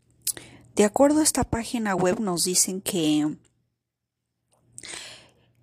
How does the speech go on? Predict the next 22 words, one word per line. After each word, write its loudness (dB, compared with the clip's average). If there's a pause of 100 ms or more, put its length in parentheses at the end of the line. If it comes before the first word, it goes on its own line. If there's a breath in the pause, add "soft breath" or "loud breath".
(340)
los 4
mercados 4
que -2
tienen -2
mayor 2
demanda 2
o -2
que -4
más -2
lo 2
solicitan 0
están -2
entre -2
China, 0
Japón, 2
Singapur, 2
Alemania -4
y -6
Estados -2
Unidos. -4 (1700 loud breath)
Como 2
es 4